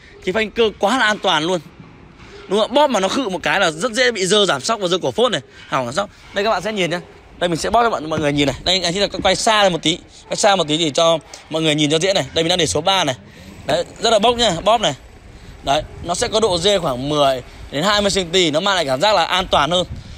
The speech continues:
Bóp cái nó khự một cái xuống. Thứ nhất là chúng ta mà lai trẻ nhỏ ở đây thì sao nhỉ? Đập ngay mặt ở đây rất là nguy hiểm. Mà lai ở đây chúng ta, bản thân chúng ta có thể bị giật mình cơ.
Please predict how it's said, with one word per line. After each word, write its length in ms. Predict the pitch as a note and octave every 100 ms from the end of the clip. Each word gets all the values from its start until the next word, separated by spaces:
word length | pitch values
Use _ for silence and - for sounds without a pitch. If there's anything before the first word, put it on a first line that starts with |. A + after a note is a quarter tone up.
| -
Bóp 140 | B3 C#4
cái 100 | A3
nó 100 | A3
khự 160 | - C4+
một 160 | F3+
cái 180 | E3+ E3+
xuống. 240 | F3 G3 - - - -
Thứ 80 | -
nhất 100 | D4
là 60 | C4
chúng 100 | G3
ta 120 | A#3
mà 120 | A3 G3
lai 200 | G#3+ G#3+
trẻ 140 | E3+
nhỏ 180 | D#3+ C#3
ở 60 |
đây 100 | D3+
thì 80 | F#3
sao 200 | E3+ G3
nhỉ? 80 | E3+ - - -
Đập 180 | G3
ngay 160 | F#3 G#3+
mặt 140 | G#3
ở 80 | D#3
đây 120 | F3+
rất 120 | F#3 C4
là 60 |
nguy 160 | A3 A3
hiểm. 140 | E3 A2 - - - - - -
Mà 100 | G3
lai 160 | G#3+ A#3
ở 60 |
đây 140 | G3+ G#3+
chúng 100 | G3+
ta, 100 | A3 - -
bản 160 | F#3
thân 120 | A#3
chúng 100 | G#3+
ta 120 | G#3 A3
có 80 |
thể 100 | A3+
bị 100 | F#3+
giật 120 | E3 E3+
mình 220 | F3 D#3+
cơ. 120 | F#3+